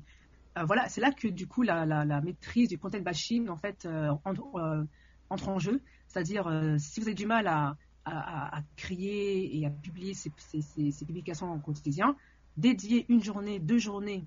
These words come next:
dans le mois entière où vous créez tout ce contenu-là. Parce qu'il ne faut pas oublier que lorsqu'on crée du contenu et qu'on le poste sur les réseaux sociaux, il y a aussi la feuille blanche, hein. C'est pas tous les jours qu'on a de, qu'on a de, qu'on a des idées. Euh, donc, euh, du coup, si on n'a pas d'idées, on est, on est, euh, très facilement, euh,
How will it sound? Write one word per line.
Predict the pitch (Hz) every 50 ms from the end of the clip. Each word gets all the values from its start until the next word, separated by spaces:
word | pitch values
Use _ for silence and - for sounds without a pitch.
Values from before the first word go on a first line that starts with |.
| -
dans | 156 156 185
le | 185 175
mois | 170 165 180 240 - - - -
entière | - 277 277 269 - - - 165 202 277 - - - -
où | 202
vous | 196 156
créez | - - - - - 277 277
tout | - 220
ce | - 160
contenu-là. | - 180 151 - 156 139 - - - - - - - - - - - - -
Parce | - 160 151 -
qu'il | - 185
ne |
faut | -
pas | - 240
oublier | 233 180 175 214 247
que | 240 - 190
lorsqu'on | 185 190 190 - 185 175
crée | 151 - 190
du | 170 160
contenu | 151 175 160 185 214 208
et | 185
qu'on | - 196 165
le | 147
poste | 147 185 180 151 - 165
sur | 151 - 160
les | 160
réseaux | 156 151 - 160
sociaux, | 151 - - 247 254 269 269 - - - - - _ -
il | 160
y | 175
a | 175 170
aussi | 165 156 - 233
la | 220 180
feuille | 151 - 196 196
blanche, | 208 233 214 196 -
hein. | 196 202 - - - - -
C'est | - - 160
pas | - -
tous | - - 208
les | 208
jours | 214 247 233
qu'on | - 190
a | 180 175
de, | 160 151 175 165
qu'on | 156 170 170 165
a | 170 170
de, | 156 151 165 156 156 151 151
qu'on | 151 165 165
a | 165
des | 160 170 160 185
idées. | 165 170 160 151 - - - - - - - - - - - - -
Euh, | 170 165 160 156 156 151 147 147 147 139 139 135 135 139
donc, | 143 170 165 170 156 151 -
euh, | 165 165 156
du | 147 160
coup, | - 240
si | - 202
on | 160
n'a | 151
pas | - 165
d'idées, | 156 160 160 226 247
on | 202 175 160 151
est, | 156 156 147
on | - 160 160
est, | 165 165 151
euh, | 143 139 143 143
très | - - - - 214 208 190 160
facilement, | 151 - 165 151 - - 170 165 185 196 202 202 202 190 170
euh, | 147 143 139